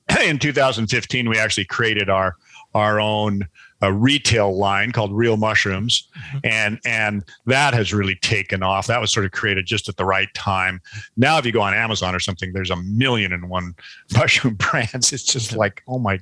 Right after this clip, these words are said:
Speaker 1: God, where did these all come from?" Right?
Speaker 2: <laughs>
Speaker 1: Uh, but yeah, it's,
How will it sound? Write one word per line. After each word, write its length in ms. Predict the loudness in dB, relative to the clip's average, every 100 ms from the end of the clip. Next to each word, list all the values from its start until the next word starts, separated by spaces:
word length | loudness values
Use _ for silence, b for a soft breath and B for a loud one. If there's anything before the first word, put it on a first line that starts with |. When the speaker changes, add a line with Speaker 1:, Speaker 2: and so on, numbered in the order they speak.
| -2
Speaker 1:
God, 420 | 0 2 0 -2 B B B
where 160 | 2
did 120 | 4 2
these 200 | 2 2
all 140 | 0
come 320 | 0 0 2
from?" 360 | 2 2 0 0
Right? 240 | 0 0 -4 B -2
Speaker 2:
<laughs> 140 | 2
Speaker 1:
Uh, 340 | 4 4 2 0 -6 -6 0
but 260 | 0 2 2
yeah, 260 | 4 4
it's, 280 | 4 0